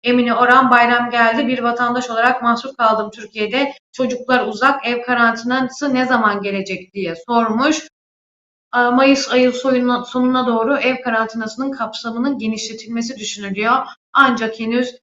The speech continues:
net bir açıklama yok Emine Hanım. Hüseyin Halil de, "Meclisteki arkadaşlara soruyorum. Başka işiniz yok. Arkadaşların halka destek parası vereceğiz dediniz. Ama yok, bin beş yüz T L maaş desteği nerede? Bayram geldi, taş mı yiyeceğiz?"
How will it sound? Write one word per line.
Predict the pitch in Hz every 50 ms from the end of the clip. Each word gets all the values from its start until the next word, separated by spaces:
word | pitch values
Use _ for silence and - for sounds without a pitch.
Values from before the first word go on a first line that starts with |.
| _ _ -
net | 269 269 262 262 -
bir | 269 254
açıklama | - 214 208 - - - - - 220 226 226
yok | 226 247 269 - - 202
Emine | 196 196 196 190
Hanım. | 190 190 185 190 208 247 269 262 269 - - _ _ _ -
Hüseyin | 240 - - 262 247 240 233
Halil | 220 240 233 233 233 - -
de, | 247 254 277 277 - - - _ _
"Meclisteki | 240 247 233 233 233 233 - 247 240 254 247
arkadaşlara | 233 226 233 233 226 233 220 220 226 220 220 220
soruyorum. | 220 - 247 226 214 214 214 214 294 285 240
Başka | 233 233 233 - - 262
işiniz | 240 220 226 - - 233 226 226 220 196 190 202
yok. | 240 247 277 294 294 - - _ _ _ _ _ _
Arkadaşların | 220 226 220 226 233 208 226 226 220 220 - 262 254 285
halka | 262 247 233 226 220 226 240 208
destek | 226 226 220 - 254 240 247 -
parası | 240 226 220 220 226 208
vereceğiz | 220 214 220 214 214 240 247 240 214 190 190 -
dediniz. | 202 202 196 208 220 277 311 302 - _ _ _
Ama | - 247 233 240 254
yok, | 247 247 262 269 -
bin | - 233 233
beş | 233 240 240 240
yüz | 233 - -
T | 233 226 220
L | 233 226
maaş | 220 226 226 226 226 226 226
desteği | 214 208 - 220 214 214
nerede? | 214 220 214 208 208 240 240 214
Bayram | 226 226 226 226 233 233 233 226
geldi, | 214 208 208 202 202 - -
taş | 254 254 240 - -
mı | 220
yiyeceğiz?" | 208 208 196 196 220 240 277 277